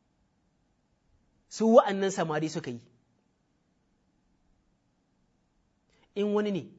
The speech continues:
in bai da ainihin tsoron Allah, in bai da ainihin riƙo da Allah cewa shi ne Ubangiji kaɗai, bai da kuma abokin tarayya cikin Ubangiji.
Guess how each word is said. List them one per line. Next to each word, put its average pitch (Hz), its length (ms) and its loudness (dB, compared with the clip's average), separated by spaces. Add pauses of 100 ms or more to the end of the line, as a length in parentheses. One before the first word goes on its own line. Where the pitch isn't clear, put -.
(280)
in 240 160 2
bai 233 160 4
da 160 100 0 (200)
ainihin 254 560 0 (440)
tsoron 156 500 -8
Allah, 151 320 -8 (600)
in 190 180 -4
bai 220 200 2
da 131 200 -6 (400)
ainihin 233 440 4
riƙo 214 300 0
da 185 140 -4
Allah 202 240 2
cewa 170 240 0
shi 202 140 -6
ne 202 100 0
Ubangiji 160 560 -4 (260)
kaɗai, 311 260 2 (680)
bai 170 200 2
da 190 80 2
kuma 185 300 -4
abokin 240 400 -2
tarayya 208 380 0
cikin - 180 -12
Ubangiji. 151 520 -10